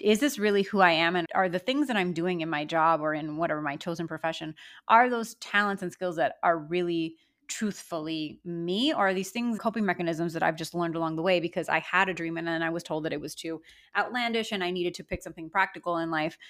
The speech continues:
you know, and is that why I'm doing it? I know that there is a very strong analytical side to me as well, a side that is really good at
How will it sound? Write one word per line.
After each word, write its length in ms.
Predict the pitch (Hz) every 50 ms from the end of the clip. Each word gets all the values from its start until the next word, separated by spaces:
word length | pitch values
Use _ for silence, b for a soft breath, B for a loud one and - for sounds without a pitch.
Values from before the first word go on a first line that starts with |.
| B B B B B
you 80 | 190
know, 60 | 185
and 100 | 175 175
is 120 | 175 170 -
that 180 | 190 175 143
why 100 | 165 160
I'm 180 | 151 151 151 165
doing 280 | 165 208 208 156 120 101
it? 140 | 95 87 _ _ _ _ _ _ _ _ _ _ - 277 - - -
I 220 | 202 208 214 220
know 320 | 214 214 247 262 254 226 214
that 200 | 190 196 190 190
there 140 | 185 175
is 240 | - - 202 190 185
a 60 | 190
very 460 | 165 165 170 165 165 160 160 160 160 b b b b b
strong 280 | - - 185 180 - 175
analytical 460 | 180 175 175 190 190 196 - 175 170
side 240 | - 175 165 156 -
to 100 | - 180
me 140 | 170 165
as 120 | 156 156 165
well, 320 | 165 165 151 143 147 156 B B B B B B
a 80 | - 180
side 280 | - - 170 170 175
that 100 | 175 180
is 160 | 180 170 151 165
really 240 | 180 170 180 175
good 180 | 165 170 170 165 -
at 220 | - 165 160 160